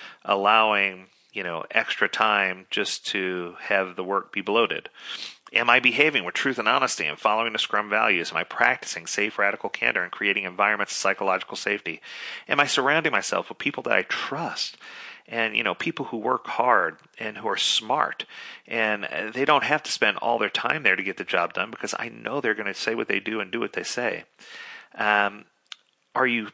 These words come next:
surrounding yourself with people who are more articulate than you are, who can really project and do things differently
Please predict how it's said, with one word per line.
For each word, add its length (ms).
surrounding 380
yourself 260
with 80
people 200
who 80
are 60
more 160
articulate 600
than 140
you 120
are, 180
who 160
can 340
really 220
project 560
and 280
do 160
things 360
differently 480